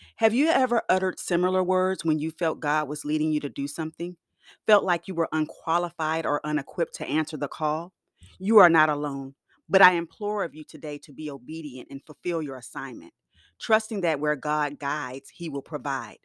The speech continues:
He proved this with the leading of the Israelites out of Egypt.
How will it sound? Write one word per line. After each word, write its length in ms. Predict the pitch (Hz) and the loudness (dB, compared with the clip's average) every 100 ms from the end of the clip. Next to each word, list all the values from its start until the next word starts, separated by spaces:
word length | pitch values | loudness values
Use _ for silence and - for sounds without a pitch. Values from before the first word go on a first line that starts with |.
| _ _ _ _ | _ _ _ _
He 160 | - 220 | -4 -4
proved 400 | - 220 247 196 | -2 0 0 0
this 180 | - - | -2 -2
with 140 | 175 | -6
the 80 | 151 | -2
leading 340 | 151 156 156 | 0 0 0
of 80 | 147 | -2
the 180 | 135 - | -6 -6
Israelites 480 | 151 147 127 131 - | -6 -6 -6 -8 -8
out 140 | 131 | -10
of 80 | 131 | -10
Egypt. 360 | - 139 110 - | -10 -10 -10 -16